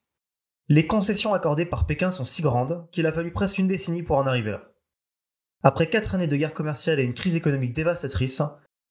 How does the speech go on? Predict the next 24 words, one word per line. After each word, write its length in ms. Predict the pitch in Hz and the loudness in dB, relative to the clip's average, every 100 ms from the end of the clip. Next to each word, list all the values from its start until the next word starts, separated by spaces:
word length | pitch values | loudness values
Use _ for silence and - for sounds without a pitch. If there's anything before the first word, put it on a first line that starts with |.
| - | 0
Européens 420 | 175 175 190 180 | 2 4 2 0
et 80 | 156 | 0
Chinois 420 | 151 - 151 160 | 2 0 2 0
étaient 240 | 156 139 160 | 0 -2 -4
enclins 260 | 156 170 | -2 -2
à 40 | 143 | 0
renforcer 440 | 135 131 135 - | 0 0 0 2
le 80 | 127 | 0
commerce 500 | 117 135 127 - - - | -2 -2 0 0 0 -2
entre 260 | 113 - | -2 0
les 120 | 123 | 0
deux 140 | 120 175 | 0 0
géants 240 | 147 156 | 0 -2
économiques 500 | 127 131 113 117 - 131 - _ _ _ | -2 -2 -2 -2 -2 -4 -8 _ _ _
afin 280 | 143 139 175 | 0 2 2
de 80 | 139 | 0
compenser 420 | 135 175 170 - | -2 -4 0 2
la 140 | 151 127 | 2 0
perte 320 | 160 151 127 | -4 -6 -4
partielle 500 | - 175 - 147 147 | -2 -2 0 0 0
du 80 | 135 | -2
marché 260 | 127 - | 0 0
américain. 520 | 151 131 117 107 - - _ _ _ _ _ _ _ _ _ | 2 0 -2 -6 -10 -14 _ _ _ _ _ _ _ _ _
Cependant, 760 | - - 233 170 123 120 - | 2 4 6 4 2 -2 -8